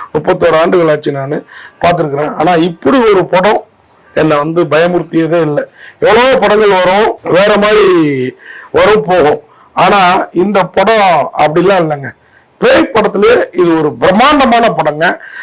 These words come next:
பிரம்மாண்டம்னா நான் சொல்றது வந்து பிரம்மாண்டமான ஒரு காடு, கொல்லிமலை, ஏதோ அரண்மனை காடு என்னமோ சொல்றாங்க.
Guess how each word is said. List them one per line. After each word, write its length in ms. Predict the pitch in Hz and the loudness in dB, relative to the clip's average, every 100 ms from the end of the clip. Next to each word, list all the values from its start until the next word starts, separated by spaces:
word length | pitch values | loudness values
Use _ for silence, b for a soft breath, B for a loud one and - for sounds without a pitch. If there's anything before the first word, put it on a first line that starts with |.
| B 127 | B -2
பிரம்மாண்டம்னா 600 | 202 269 269 226 214 240 | 2 2 2 2 0 2
நான் 180 | 208 160 | 2 0
சொல்றது 320 | 170 185 202 | -2 0 0
வந்து 320 | 170 165 202 | 0 -2 -2
பிரம்மாண்டமான 960 | 160 160 196 220 214 185 170 190 240 190 | -2 -2 0 0 2 0 0 0 2 2
ஒரு 240 | 147 127 _ | 0 -6 _
காடு, 380 | 180 190 175 - _ _ _ b b b b - | 0 0 -2 -12 _ _ _ b b b b -2
கொல்லிமலை, 840 | 190 196 180 175 180 185 180 - B B | 0 2 2 2 2 2 -2 -4 B B
ஏதோ 240 | - 180 175 | 0 2 2
அரண்மனை 680 | 165 160 175 185 175 165 135 | 2 0 0 -2 -2 -4 -4
காடு 300 | 160 160 170 | -2 0 -2
என்னமோ 220 | 165 180 | -2 -4
சொல்றாங்க. 520 | 175 180 196 165 | -2 0 0 0